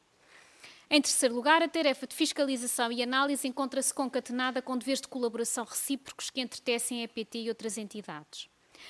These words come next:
Desde logo, as entidades em que se integram os titulares de cargos políticos, altos cargos públicos e equiparados têm o dever de comunicar à E P T as datas de início e cessação de funções, possibilitando assim um controle mais eficaz sobre o cumprimento da obrigação declarativa nestes dois momentos.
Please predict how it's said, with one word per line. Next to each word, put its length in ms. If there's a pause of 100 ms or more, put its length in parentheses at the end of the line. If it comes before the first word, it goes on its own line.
(320)
Desde 220
logo, 180
as 100
entidades 500
em 80
que 60
se 120
integram 320
os 100
titulares 380
de 60
cargos 260
políticos, 540
altos 240
cargos 300
públicos 460
e 40
equiparados 760 (320)
têm 160
o 40
dever 240
de 80
comunicar 420
à 80
E 60
P 180
T 220
as 100
datas 340
de 60
início 300
e 40
cessação 380
de 80
funções, 640 (380)
possibilitando 720
assim 280
um 100
controle 460
mais 260
eficaz 600
sobre 240
o 20
cumprimento 540
da 80
obrigação 500
declarativa 560
nestes 280
dois 220
momentos. 540